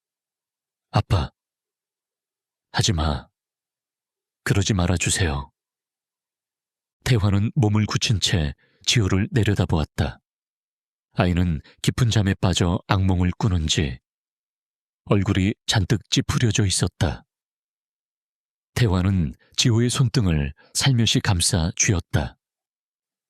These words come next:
이 아이가 정말로 자신에게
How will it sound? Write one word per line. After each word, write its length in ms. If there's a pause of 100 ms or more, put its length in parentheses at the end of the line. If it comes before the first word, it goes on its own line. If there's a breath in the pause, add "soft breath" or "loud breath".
(160)
이 140
아이가 420 (460)
정말로 420
자신에게 720